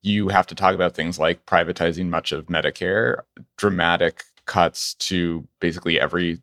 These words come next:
social safety net program, controlling the rate of defense spending increases, uh, which enrages other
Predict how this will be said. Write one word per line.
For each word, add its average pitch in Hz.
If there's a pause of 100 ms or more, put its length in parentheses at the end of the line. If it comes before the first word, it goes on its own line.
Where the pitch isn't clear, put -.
social 85
safety 92
net 92
program, 90 (360)
controlling 95
the 92
rate 87
of 85
defense 92
spending 95
increases, 90
uh, 76
which 76
enrages 85
other 85